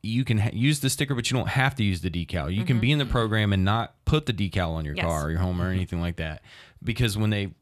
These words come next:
Speaker 1: when, when they figure out, when they run your plate, they tie it to the car, some
Speaker 2: Mm-hmm.
Speaker 1: other kind of way, they identify you,
Speaker 3: Mm-hmm.
Speaker 1: you know, then, then we, we have that information and we know that.
Speaker 3: Yeah. A specific example I like to use for this program, which is why,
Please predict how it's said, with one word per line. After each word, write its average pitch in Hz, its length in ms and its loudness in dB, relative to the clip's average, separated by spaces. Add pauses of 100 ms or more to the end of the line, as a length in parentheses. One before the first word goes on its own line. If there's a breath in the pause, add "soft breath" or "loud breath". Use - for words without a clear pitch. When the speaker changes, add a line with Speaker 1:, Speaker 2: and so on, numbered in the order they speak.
(160)
Speaker 1:
when, 80 380 -8
when 107 80 0
they 98 80 0
figure 127 280 0
out, 120 200 0
when 110 140 2
they 101 120 4 (220)
run 113 220 2
your 113 100 2
plate, 123 420 0
they 104 80 -2
tie 101 180 -2
it 87 60 -8
to 98 80 -4
the 92 60 -2
car, 113 340 0
some 101 160 -2
Speaker 2:
Mm-hmm. 101 60 0
Speaker 1:
other 101 120 0
kind 101 140 -2
of 101 80 -2
way, 113 140 2
they 98 140 0
identify 104 520 0
you, 104 300 0
Speaker 3:
Mm-hmm. 98 100 -12
Speaker 1:
you 95 80 -4
know, 90 160 -2
then, 101 440 -2
then 104 420 -4 (180)
we, 107 240 -6 (120)
we 98 160 -2
have 101 220 2
that 98 120 2
information 87 460 -4
and 82 80 -2
we 78 80 -4
know 78 200 -2
that. 69 100 -8
Speaker 3:
Yeah. 71 80 -10 (380 loud breath)
A 131 60 0
specific 175 480 2
example 104 400 0
I 107 120 0
like 113 200 0
to 110 80 -2
use 110 240 4
for 101 180 0
this 95 220 -2
program, 113 400 2
which 104 220 0
is 95 100 0
why, 98 300 0